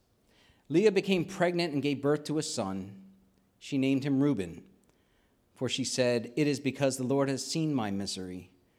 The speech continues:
Surely my husband will love me now.' She conceived again, and when she gave birth to a son, she said,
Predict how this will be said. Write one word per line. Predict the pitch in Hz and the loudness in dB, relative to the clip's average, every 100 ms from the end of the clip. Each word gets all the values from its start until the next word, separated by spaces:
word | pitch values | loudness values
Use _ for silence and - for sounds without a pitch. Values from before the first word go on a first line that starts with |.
| _ _ | _ _
Surely | - - 151 147 | -6 2 4 4
my | 120 | 2
husband | 117 120 117 117 | 0 -2 -2 -2
will | 110 | 0
love | 110 107 | -2 -2
me | 107 | -4
now.' | 117 101 85 - _ _ _ _ _ _ - - | -4 -6 -10 -18 _ _ _ _ _ _ -20 -16
She | - 160 | -4 -2
conceived | 165 143 175 156 | 0 0 0 0
again, | 156 160 160 123 | 2 2 2 0
and | 120 | 0
when | 123 | 0
she | 123 135 | -2 -2
gave | 123 131 127 | 2 0 2
birth | 131 131 | -2 -2
to | 135 | -4
a | 120 | -6
son, | - 151 139 | -4 -4 -4
she | 131 131 | -6 -6
said, | - 127 113 | -2 0 -2